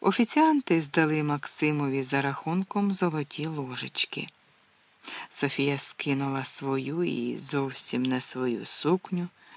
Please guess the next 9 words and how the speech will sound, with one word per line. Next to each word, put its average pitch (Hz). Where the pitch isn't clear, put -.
коштовності, 160
залишилась 214
тільки 208
в 151
колготках 151
від 147
того 214
казкового 147
вбрання. 127